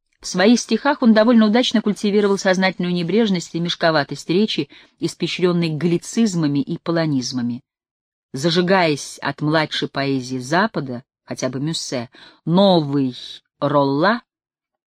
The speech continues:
он даёт читателю иллюзию совершенно искусственной и преждевременной дряхлости русской поэтической речи.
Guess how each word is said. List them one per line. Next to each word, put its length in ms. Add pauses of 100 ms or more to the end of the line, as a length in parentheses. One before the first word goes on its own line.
(180)
он 240
даёт 300
читателю 640 (340)
иллюзию 640
совершенно 400
искусственной 840 (220)
и 100
преждевременной 800
дряхлости 680
русской 360
поэтической 640
речи. 420